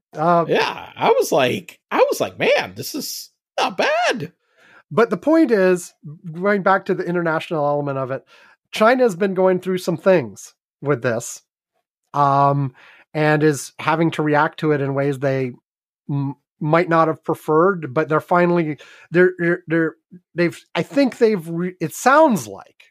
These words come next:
Speaker 1: they've realized they have to flex a little bit. They can't
Speaker 2: They
Speaker 1: just
Speaker 2: have to. They, they have to. Look,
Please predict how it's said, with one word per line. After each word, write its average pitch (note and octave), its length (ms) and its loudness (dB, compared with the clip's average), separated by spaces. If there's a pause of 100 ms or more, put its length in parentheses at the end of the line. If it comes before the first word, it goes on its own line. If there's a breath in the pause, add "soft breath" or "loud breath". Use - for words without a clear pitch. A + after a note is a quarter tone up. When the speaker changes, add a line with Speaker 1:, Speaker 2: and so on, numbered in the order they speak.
(120)
Speaker 1:
they've D3+ 240 0
realized D3+ 840 0 (640 soft breath)
they D#3+ 220 2
have E3+ 300 0
to - 80 -8
flex - 420 -4
a D3 40 -6
little B2 260 -4
bit. G#2 180 -16 (160)
They B2+ 120 -8
can't D#3 320 0
Speaker 2:
They C#4 140 4
Speaker 1:
just D4 160 2
Speaker 2:
have G4 260 0
to. C#3 260 -2 (100)
They, A3 200 2
they A3 180 2
have G#3 400 -6
to. - 240 -20
Look, E3 400 0